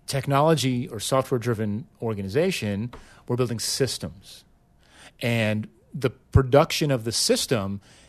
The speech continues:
is not the definition of success anymore. It's the optimization of that system to create better customer outcomes is what we're looking for. And the people closest to the system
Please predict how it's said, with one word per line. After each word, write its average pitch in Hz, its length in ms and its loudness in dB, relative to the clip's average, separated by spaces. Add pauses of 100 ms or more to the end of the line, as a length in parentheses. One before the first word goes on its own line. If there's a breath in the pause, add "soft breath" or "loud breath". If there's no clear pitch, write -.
(240 loud breath)
is 135 200 -2
not 131 340 -2
the 151 100 0
definition 110 580 -4
of 98 100 -8
success - 640 -6
anymore. 92 460 -10 (640 soft breath)
It's 110 160 -4
the 110 120 -2
optimization 110 680 0
of 117 60 -2
that 107 160 0
system 101 460 -2
to 113 120 -6
create 113 800 0 (800 loud breath)
better 92 180 -6
customer 113 480 -12
outcomes 92 560 -8
is 110 140 -12
what 113 80 -8
we're 107 80 -10
looking 139 280 0
for. 101 240 -4
And 117 180 -6
the 98 60 -4
people 143 280 -4
closest - 840 -2 (920)
to 269 140 -4
the 277 80 -2
system 101 460 -4